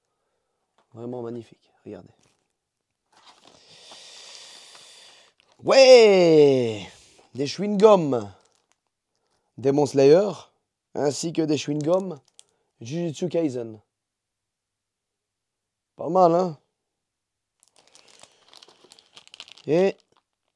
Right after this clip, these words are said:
je pense qu'ici, c'est des cartes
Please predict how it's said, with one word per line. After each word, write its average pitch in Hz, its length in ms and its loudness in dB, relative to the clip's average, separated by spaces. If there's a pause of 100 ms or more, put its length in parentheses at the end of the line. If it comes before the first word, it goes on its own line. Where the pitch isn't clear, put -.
(680)
je - 160 -20
pense 147 240 -8
qu'ici, 143 400 -12
c'est 139 340 -8 (1800)
des 139 120 -8
cartes - 500 -10